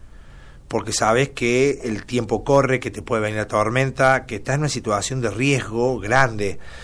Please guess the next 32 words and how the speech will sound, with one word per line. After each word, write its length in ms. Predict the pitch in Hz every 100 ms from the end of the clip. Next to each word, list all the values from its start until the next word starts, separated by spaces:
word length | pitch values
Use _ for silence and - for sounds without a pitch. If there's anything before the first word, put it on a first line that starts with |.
| - - -
Eh, 460 | 117 110 107 101 - -
volcás 420 | 117 123 123 160 143
una 120 | 127
alegría, 460 | 120 127 143 139
tocas 560 | - 117 117 147 147 147
el, 140 | 123
el 160 | 117 110
punto 640 | - 131 123 123 113 107
que 160 | 104 104
suelen 320 | - 127 117
ser 220 | 104 123
a 80 | 110
veces 300 | 117 113 101
alguna 320 | 95 98 95
cruz, 480 | 92 139 143 143 -
a 100 | 101
veces 200 | 107 104
un 80 | 104
teodolito, 800 | 110 98 98 120 139 135 127 113
a 80 | 104
veces 340 | 110 - 104
no 120 | 98
hay 100 | 98
nada, 320 | 110 143 131
o 120 | 107 98
a 40 |
veces 180 | 101 -
una 180 | 98 -
piedra, 500 | 139 135 123 123 - - -
o 120 | -
unas 200 | 110 113
banderitas. 720 | 107 101 104 123 143 139 127